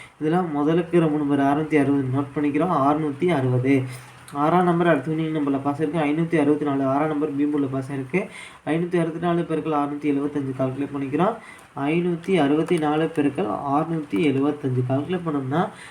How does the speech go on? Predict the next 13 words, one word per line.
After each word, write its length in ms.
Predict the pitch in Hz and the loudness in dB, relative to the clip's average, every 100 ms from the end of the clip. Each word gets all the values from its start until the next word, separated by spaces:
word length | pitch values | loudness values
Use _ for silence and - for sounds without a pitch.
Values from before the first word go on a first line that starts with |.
| - 147 | -12 -4
முந்நூத்தி 420 | 160 185 180 165 | 0 0 0 0
எண்பது, 380 | 151 143 147 185 | 2 2 2 4
எழுநூத்தி 560 | 151 151 160 151 135 175 | 6 6 4 -2 0 2
எட்-, 280 | 135 127 - | 2 0 -2
எழுநூறு. 580 | 151 160 175 160 147 147 | 4 6 6 6 8 8
இதுல 220 | 143 160 165 | 6 2 0
முதலுக்கு 440 | 135 151 165 170 | -2 0 0 0
ரொம்ப 240 | 165 147 147 | 0 2 2
நம்பர் 380 | 143 131 131 | 2 0 -4
முந்நூத்தி 220 | 135 147 151 | -6 -4 -2
எண்பது 320 | 147 143 147 | 0 4 2
நோட் 320 | 131 135 - | 2 -4 -2
பண்ணிக்கிறோம். 380 | 147 147 165 | 0 2 2